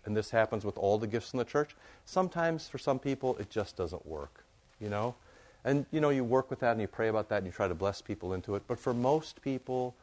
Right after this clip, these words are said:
this is kind of the normal life of the church. What the Scripture talks about is meditation, okay? So here we go. Um, point number three. Let's start, but keep it very simple,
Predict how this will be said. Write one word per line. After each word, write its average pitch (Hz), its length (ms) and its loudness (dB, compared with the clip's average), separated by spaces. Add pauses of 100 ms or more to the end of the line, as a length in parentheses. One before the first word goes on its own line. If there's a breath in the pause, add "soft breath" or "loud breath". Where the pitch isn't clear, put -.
(360 soft breath)
this 98 160 -6
is 104 100 -6
kind 113 220 0
of 98 60 -2
the 98 80 0
normal 101 480 2
life 95 260 2
of 98 80 -8
the 101 60 -8
church. - 340 -4
What - 140 -6
the - 40 -14
Scripture - 380 -8
talks - 320 -2
about 87 320 0
is 90 160 -10
meditation, 92 720 -8 (540)
okay? 98 360 -4 (480 loud breath)
So 131 260 10
here 143 200 12
we 175 100 8
go. 101 400 6
Um, 107 380 6 (880 soft breath)
point - 280 4
number 117 280 4
three. 101 260 2
Let's 104 280 2
start, 107 640 4 (500)
but - 180 -2
keep 139 280 2
it 101 80 2
very 120 500 4
simple, - 880 -2